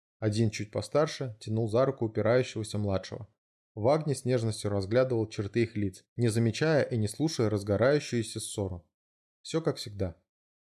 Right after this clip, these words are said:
Мальчишки остановились, старший орал уже благим матом, силясь придать своему тонкому голоску хриповатой весомости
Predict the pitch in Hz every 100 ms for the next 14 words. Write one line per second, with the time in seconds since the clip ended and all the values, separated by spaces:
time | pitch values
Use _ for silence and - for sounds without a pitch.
0 | _ - 110 131 131 117 104 113 107 104
1 | 156 156 139 - - 131 - 113 110 113
2 | 107 98 101 104 101 98 107 139 131 110
3 | - 135 120 - 107 104 113 - 110 101
4 | - 120 - 101 98 98 - 151 160 -
5 | 104 98 95 110 113 104 101 101 95 -
6 | -